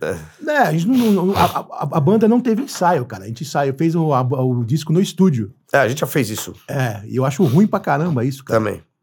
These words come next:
Speaker 2: É, eu acho ruim porque você, você não tira o suco do caldo do ódio.
Speaker 1: Então, os,
Speaker 2: Tem que ser, cara.
Speaker 1: os, os, os, os singles que a gente lançou na pandemia, a gente fez assim também, mano. Foi meio tudo em,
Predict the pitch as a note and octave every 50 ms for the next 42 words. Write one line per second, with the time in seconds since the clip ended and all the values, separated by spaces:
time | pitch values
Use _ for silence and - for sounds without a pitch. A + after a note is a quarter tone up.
0 | - A2 G2+ F#2+ F#2+ G#2+ - - A#2 C3 D#3+ - F3 - - D#3 - - D#3+ D3+
1 | D3 C3 - D3 C3+ - E3+ F#3 F#3 - - G3+ G#3 G#3 G3 G3 F#3 E3+ C#3+ B2
2 | A#2 - - - F#3 D#3 - - F3 E3 C3+ D#3 C#3+ B2+ - - D#3 D3 E3 E3
3 | F3 E3+ E3+ D3 C#3+ D3 D3 C3 C3+ C#3+ C3 B2 A2 F#2+ F#2+ F#2+ F#2 - F3 D#3+
4 | - - - D#3+ D3 - - G#2+ - - G#2 G2 - - A2 A2+ A#2 G#2+ F#2+ -
5 | - - G#2 G2 - - - G#2+ A2+ G#2+ - - B2 B2 A#2 - C3 A2+ - A#2
6 | A2 - - A#2 G#2+ - A#2+ A2+ A2+ G#2+ G#2+ A2 A#2 B2 C#3 D3+ - _ _ _
7 | _ _ _ - - G#2+ A2+ - - A2+ C3 F3+ - - - - B2+ F4+ E4 -
8 | B2 G#2+ G2 F2+ - - G2 G#2 G2 - G#2 B2 - -